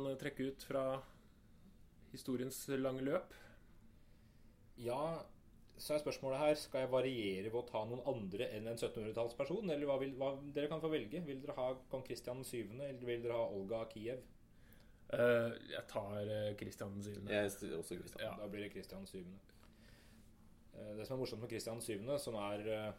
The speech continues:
Speaker 2: dansk-norsk konge på andre halvdel av syttenhundretallet, er at han,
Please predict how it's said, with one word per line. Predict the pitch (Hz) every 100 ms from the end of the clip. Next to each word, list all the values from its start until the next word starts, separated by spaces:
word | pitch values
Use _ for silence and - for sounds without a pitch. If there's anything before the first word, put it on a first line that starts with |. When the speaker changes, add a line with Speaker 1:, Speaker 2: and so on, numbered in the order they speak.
| - - - - - -
Speaker 2:
dansk-norsk | 117 202 - 113 107 -
konge | - 101 113 139 - 127 117 98
på | 110 104 107 104 104 101 101 - - - - - - - - - - - 123
andre | 101 101
halvdel | 101 98
av | 110
syttenhundretallet, | 110 90 95 107 156 180 - - - - - - - -
er | 104
at | 101
han, | 107